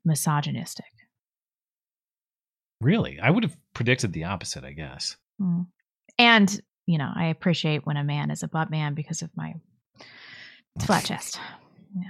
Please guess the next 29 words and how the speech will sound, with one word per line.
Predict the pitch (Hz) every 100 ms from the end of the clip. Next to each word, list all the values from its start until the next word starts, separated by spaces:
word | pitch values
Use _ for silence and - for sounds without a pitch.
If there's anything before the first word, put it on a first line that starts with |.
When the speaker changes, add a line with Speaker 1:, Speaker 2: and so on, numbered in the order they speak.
| - - -
Speaker 2:
I | -
can't | 202 196 190
comment | 180 175 170
Speaker 1:
Um, | 104
Speaker 2:
on |
this | 101 -
without | 101 98
getting | 101 95
in | 90
trouble, | - 98 120
but | 120 117
it, | 127 127 -
it's | 123 -
all | 139
Speaker 1:
no | 135
Speaker 2:
about | 196 202
Speaker 1:
homo. | 190 165 147 170 _ -
Speaker 2:
It's | 147
just | 170 160
all | 143
about | 135 120
proportions. | - 98 107 92 - - - 143
You | 147 113
know, | 101 104
proportions | - 104 147 151 - 127 113
are |
more | 107 107
important | 107 - 110 104 101
than | 98 87 82